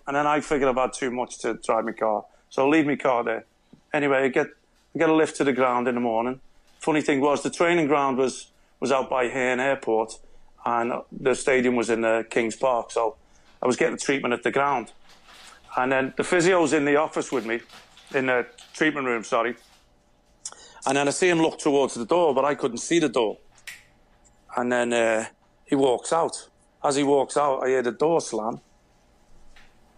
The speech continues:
And Harry walks in. And he goes, "All right, Bish?" I went, "Yeah, yeah, me, my ankle's gonna be fine. I'm just having a bit of ice and heat and what have you, but I'll be good, good to go tomorrow." He went,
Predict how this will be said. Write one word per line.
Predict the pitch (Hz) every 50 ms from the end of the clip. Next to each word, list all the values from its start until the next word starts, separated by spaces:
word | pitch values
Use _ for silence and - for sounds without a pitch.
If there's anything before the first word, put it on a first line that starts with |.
| _ _ - -
And | - 113 120
Harry | 127 131 123 120
walks | 117 117 117 113 110 - - -
in. | 131 120 120 - _ _ _ - - - - _ - _ - - - - - - - - - - - - - -
And | - 139 135 143
he | 135
goes, | 127 147 143 131 131 120 - - - - _ _ _ _ _ - - - - -
"All | - 156
right, | 165 175 185 180
Bish?" | - 196 202 208 - - - - - - - - - - - -
I | 147 151
went, | 151 156 - -
"Yeah, | 185 190 190 190 196 185
yeah, | 170 170 175 175 165
me, | 151 156 156 156
my | - 160 160 165 160
ankle's | 156 156 151 139 - -
gonna | - - 165 143
be | 135 135
fine. | 123 - - 120 113 117 120 117
I'm | 113
just | 110 127 -
having | - 139 123 120
a | 117
bit | 113 - 131
of | 123 120
ice | 123 127 117 117 - -
and | 110 -
heat | 120 117 117 123 - - _ _ _ - - _
and | - 123
what | 120
have | 117 113
you, | 120 120
but | 120 143 139
I'll | 139 139
be | 131 127
good, | - 160 139 120 -
good | - 160 127
to | - 139
go | 139 139 139
tomorrow." | 123 - 135 131 135 135 127 - - _ _ _ - - - -
He | -
went, | 135 135 131 135